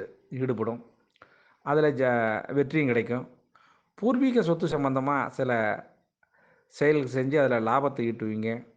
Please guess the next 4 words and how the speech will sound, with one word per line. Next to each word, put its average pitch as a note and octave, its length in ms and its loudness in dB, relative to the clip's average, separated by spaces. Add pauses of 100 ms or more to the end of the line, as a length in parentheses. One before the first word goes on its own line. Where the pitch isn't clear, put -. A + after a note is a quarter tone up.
(1300)
மீனராசி G#3 520 2
அன்பர்களை D3+ 420 2
பொறுத்தவரை C3 400 -2
இன்னைக்கு B2 340 -2